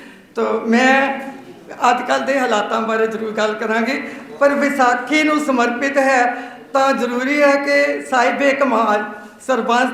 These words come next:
ਦਾਨੀ ਦਸਮ ਪਾਤਸ਼ਾਹ ਜੀ ਦੇ ਬਾਰੇ ਦੋ ਕੁ ਸ਼ੇਅਰ, ਉਹਨਾਂ ਦੇ, ਅ, ਬੱਚਿਆਂ ਬਾਰੇ।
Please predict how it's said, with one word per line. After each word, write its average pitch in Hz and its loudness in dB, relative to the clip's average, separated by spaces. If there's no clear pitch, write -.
ਦਾਨੀ 220 0
ਦਸਮ 269 0
ਪਾਤਸ਼ਾਹ 233 2
ਜੀ 220 -2
ਦੇ 226 4
ਬਾਰੇ 233 0
ਦੋ 226 2
ਕੁ 226 -4
ਸ਼ੇਅਰ, 254 0
ਉਹਨਾਂ 240 0
ਦੇ, 240 0
ਅ, - -6
ਬੱਚਿਆਂ 247 0
ਬਾਰੇ। 247 2